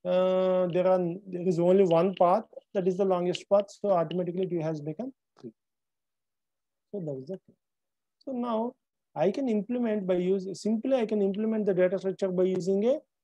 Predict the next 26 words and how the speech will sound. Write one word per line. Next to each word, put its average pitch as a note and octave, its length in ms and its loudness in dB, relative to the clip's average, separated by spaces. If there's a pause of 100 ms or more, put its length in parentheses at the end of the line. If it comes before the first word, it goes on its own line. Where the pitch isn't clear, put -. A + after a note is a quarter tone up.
linked D3+ 260 -2
list. D3 800 0
So A#3 160 -4
you G#3+ 60 0
can G3 120 2
see, G#3+ 260 -2
if F#3 140 -4
you F#3+ 60 -2
take A3+ 260 2
the A3 60 2
double F3+ 300 4
linked G#3 260 0
list, A3 320 -2
it F#3+ 100 -2
is F3 120 -2
very, E3 260 2
very G3+ 420 0 (640)
easy C#4+ 360 6
to B3 160 2
implement A3 520 2
the D#4 240 4 (500)
tree. G#3+ 280 2 (380)
So G#3 160 2
previously G#3+ 520 -2
we G3+ 120 0
have, F#3+ 180 2